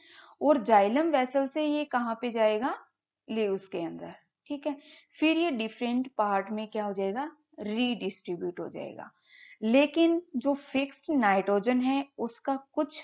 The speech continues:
पार्ट जो रूट है वो क्या कर देती हैं? सॉइल के अंदर रिलीज कर देती हैं। किसकी फॉर्म में? अमीनो एसिड्स की फॉर्म में, ठीक है। इसलिए कहते हैं कि अगर हम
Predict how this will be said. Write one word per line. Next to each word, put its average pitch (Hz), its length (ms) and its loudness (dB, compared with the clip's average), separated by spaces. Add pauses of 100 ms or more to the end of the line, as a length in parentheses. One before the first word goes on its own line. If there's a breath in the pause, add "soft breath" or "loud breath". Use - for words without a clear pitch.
(140)
पार्ट 185 440 4 (560)
जो 240 200 4
रूट 240 420 0
है 262 80 4
वो 226 180 -2
क्या 226 240 2
कर 220 200 2
देती 202 300 -2
हैं? 240 100 -2
सॉइल 208 340 0
के 208 200 -2
अंदर 196 320 -2
रिलीज 202 440 0
कर 233 200 0
देती 220 340 -2
हैं। 262 180 0
किसकी 220 400 -8
फॉर्म 202 400 -2
में? 320 220 -2 (360 loud breath)
अमीनो 202 540 0 (420)
एसिड्स 185 560 0
की 180 140 -12
फॉर्म 160 340 -8
में, 151 140 -14 (300)
ठीक 277 180 -4
है। 294 100 -4 (340 loud breath)
इसलिए 294 380 2
कहते 254 360 2
हैं 240 300 0 (140)
कि 294 440 0 (420)
अगर 262 340 8
हम 302 280 -2